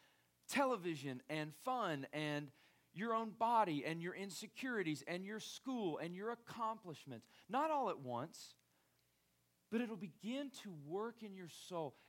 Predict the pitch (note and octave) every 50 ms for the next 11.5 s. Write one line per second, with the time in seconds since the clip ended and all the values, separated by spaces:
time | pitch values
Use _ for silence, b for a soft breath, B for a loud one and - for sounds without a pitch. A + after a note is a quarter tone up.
0 | B _ F#3+ F#3+ - - - - _ _ F3 F3+ E3 D#3+ D3+ D3 C#3+ C3+ C3 C3
1 | B2+ B2+ C3 C#3+ D3 D3 _ _ _ _ _ _ _ - - - - B3+ A#3+ A3+
2 | - - A#2 - - - _ _ _ b b b b b b b b b b b
3 | b b _ E3+ A3+ C4+ B3+ - F4 D#4+ - - A3 G3+ F#3 D#3 E3 D#3 D3+ D3
4 | D3 D3+ D#3 D#3+ A#2+ - C#3+ C#3 C#3 C3+ - - - D3 C#3+ C3+ - - E3+ D#3
5 | _ b b b b b b - B3+ D#4 C#4+ - D#4+ C#4 A3 - - G#3+ G#3 G#3
6 | F#3+ D#3 E3+ E3+ D3+ A#2+ D3 D#3 - - - - - - D#3 C3 A#2 A2 B2 -
7 | - - - _ - _ - E3 G3 A3 G#3 F#3+ E3+ D#3 D3 - - - A2 -
8 | - b b b b b _ - D4 D4 - D#3+ - - D#3+ D3 C3 B2 A#2+ A2+
9 | A#2 G#2+ - - - D#3 - _ _ _ _ _ _ b b b b b b b
10 | b b b b b b b b b _ _ _ _ _ G3 A3 A#3+ C4 B3+ A#3+
11 | A#3+ G#3+ G3 E3+ D#3 D3 C#3 A#2+ G#2+